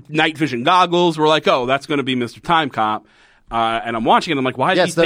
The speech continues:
Speaker 1: taking so long?"
Speaker 2: the futuristic
Speaker 1: Well, it is. Here's the
Speaker 2: <laughs> the
Speaker 1: thing with
Speaker 2: Hannibal Lecter, <laughs> Buffalo Bill.
Speaker 1: This is what I love from two th-, from, uh, s-, sci-fi. If you go back and watch, they didn't pitch it far enough into the future.
Speaker 2: Yeah, yeah.
Speaker 1: So the, this takes place in nineteen ninety-seven.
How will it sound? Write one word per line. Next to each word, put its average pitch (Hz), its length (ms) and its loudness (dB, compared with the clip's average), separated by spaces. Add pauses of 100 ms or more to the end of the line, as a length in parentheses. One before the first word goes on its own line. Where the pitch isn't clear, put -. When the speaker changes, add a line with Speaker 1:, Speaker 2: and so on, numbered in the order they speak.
Speaker 1:
taking 170 140 0
so 170 180 2
long?" 165 380 2
Speaker 2:
the 160 140 2
futuristic 180 1300 -2 (260)
Speaker 1:
Well, 453 320 2
it 381 140 0
is. 427 240 2 (320)
Here's - 180 4
the 262 80 -2
Speaker 2:
<laughs> - 20 -4
the 147 80 -6
Speaker 1:
thing 262 100 -2
with - 80 -2
Speaker 2:
Hannibal 190 340 2
Lecter, 175 840 2
<laughs> - 0 -
Buffalo 170 420 0
Bill. 131 480 -6
Speaker 1:
This 220 220 2
is 226 120 -4
what 202 140 2
I 170 60 4
love 160 280 0
from 135 140 -6
two 139 160 -4
th-, 139 180 -6
from, 131 240 0
uh, 107 420 2 (340)
s-, - 240 -20
sci-fi. 131 580 2
If 117 100 -8
you 123 80 -4
go 120 140 0
back 117 240 0
and 107 120 -6
watch, 104 300 -4
they 135 120 0
didn't 147 380 -4
pitch - 300 -6
it 135 100 -4
far 123 320 2
enough 120 220 -4
into 120 160 -6
the 104 140 -8
future. 151 560 -6
Speaker 2:
Yeah, 101 220 -12
yeah. 95 60 -18
Speaker 1:
So 143 280 2
the, 139 160 0
this 156 340 -2
takes 208 200 2
place 185 200 0
in 143 60 -6
nineteen 147 260 0
ninety-seven. 117 680 -2